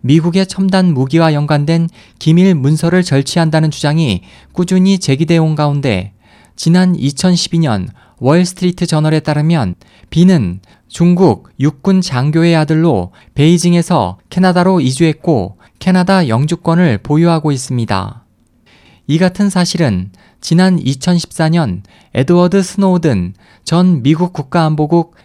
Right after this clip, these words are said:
엔에스에이 직원이 폭로한 문서에서도 미국이 주도하는 첩보 동맹 다섯 개의 눈이 중국이 해킹을 통해 에프 삼십오 설계 관련 정보를 빼돌린 정황을 포착한 것으로 밝혀졌습니다.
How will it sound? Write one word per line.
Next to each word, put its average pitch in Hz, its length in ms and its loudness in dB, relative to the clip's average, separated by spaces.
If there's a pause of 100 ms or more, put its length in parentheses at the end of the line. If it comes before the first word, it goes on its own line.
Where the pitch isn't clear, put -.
(160)
엔에스에이 175 600 0
직원이 165 420 0
폭로한 165 500 0
문서에서도 135 840 -2 (420)
미국이 170 460 0
주도하는 165 640 0
첩보 180 400 -4
동맹 160 480 -2 (260)
다섯 175 340 -2
개의 180 240 2
눈이 139 460 0 (340)
중국이 175 720 0 (180)
해킹을 190 420 -2
통해 135 480 0 (300)
에프 147 380 -2
삼십오 190 500 -2
설계 185 340 0
관련 165 380 0
정보를 156 480 0 (260)
빼돌린 190 540 0
정황을 151 560 -2 (220)
포착한 180 540 -2
것으로 170 300 0
밝혀졌습니다. 127 1040 -4